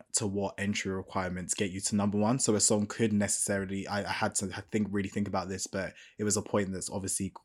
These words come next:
really on the nose and easy. You can get number one with less in some weeks than you have to work harder to get number one. So it's just common sense that maybe if I do the data comparisons,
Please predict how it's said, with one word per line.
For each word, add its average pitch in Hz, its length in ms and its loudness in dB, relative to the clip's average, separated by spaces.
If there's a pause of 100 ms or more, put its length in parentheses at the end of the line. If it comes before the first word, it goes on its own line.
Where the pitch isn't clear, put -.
(160)
really 98 300 -2
on 98 240 0
the 92 80 -2
nose 92 300 0
and 82 100 -6
easy. 98 440 0 (220)
You 104 120 -4
can 107 140 2
get 101 180 2
number 98 200 0
one 95 200 2
with 92 160 -6
less 98 500 -2
in 92 380 -6 (220)
some 98 320 2
weeks 90 280 -6
than 90 160 -6
you 90 100 -4
have 92 220 0
to 95 100 -4
work 90 300 -4
harder 95 280 0
to - 140 -6
get 85 140 -8
number 87 180 -6
one. 82 240 -6
So 98 220 4
it's 90 160 -2
just - 240 0
common 92 320 -2
sense 95 400 0
that 90 240 -2 (360)
maybe 104 920 4
if 107 160 -2
I 104 80 4
do 104 180 2
the 95 100 -2
data 104 300 0
comparisons, 92 880 -2